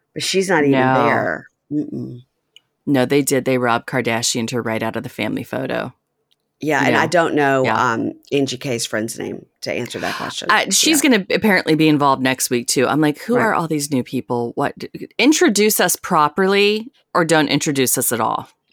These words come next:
Speaker 1: Agree.
Speaker 2: That's what I ask from
Speaker 1: Yeah.
Speaker 2: production. But Angie K is here. She's gonna be, she's already got, like, some interviews going on because she's a friend of. She tells Angie H, "I don't like the way you treated my friend Lisa."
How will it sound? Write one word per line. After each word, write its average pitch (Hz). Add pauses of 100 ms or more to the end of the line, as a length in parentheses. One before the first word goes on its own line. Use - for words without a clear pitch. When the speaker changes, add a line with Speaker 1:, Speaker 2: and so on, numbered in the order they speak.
(120)
Speaker 1:
Agree. 135
Speaker 2:
That's 156
what 147
I 117
ask -
from 127
Speaker 1:
Yeah. 117
Speaker 2:
production. 117
But 156
Angie 214
K 165
is 151
here. 135
She's 151
gonna 156
be, 143 (220)
she's 196
already 175
got, 165
like, 131
some 139
interviews 147
going 139
on 131
because 127
she's 123
a 120
friend 123
of. 123 (720)
She 247
tells 180
Angie 160
H, 135 (460)
"I 214
don't 339
like 311
the 262
way 202
you 190
treated 180
my 165
friend 170
Lisa." -